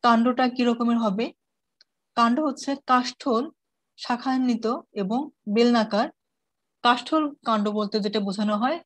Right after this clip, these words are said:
যে কাঠের মতো একটু শক্ত, এ ধরনের কাণ্ডকে কাষ্ঠল কাণ্ড বলা হয়। শাখান্বিত এর, আহ, দ্বিবীজপত্রী উদ্ভিদ শাখা প্রশাখা বিশিষ্ট,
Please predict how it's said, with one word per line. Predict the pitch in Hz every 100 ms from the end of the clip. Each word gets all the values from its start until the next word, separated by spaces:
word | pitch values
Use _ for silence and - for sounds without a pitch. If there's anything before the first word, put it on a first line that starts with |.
| 214
যে | 202 -
কাঠের | 233 226 277 262
মতো | 226 190 180 220 285 -
একটু | 208 - 233
শক্ত, | - 240 233 _ 208 220 - _ _ _ _ -
এ | 208
ধরনের | 269 262 262
কাণ্ডকে | 226 226 226
কাষ্ঠল | 240 220 220 247
কাণ্ড | 240 214 208
বলা | 202 196 208
হয়। | 247 359 _ _ _ _ -
শাখান্বিত | - 254 254 285 269 247 254 349 -
এর, | - 202 202 196 196
আহ, | 190 190 190
দ্বিবীজপত্রী | 214 240 - 254 254
উদ্ভিদ | 226 269 262
শাখা | - 240 240
প্রশাখা | 240 - 233
বিশিষ্ট, | 202 196 - -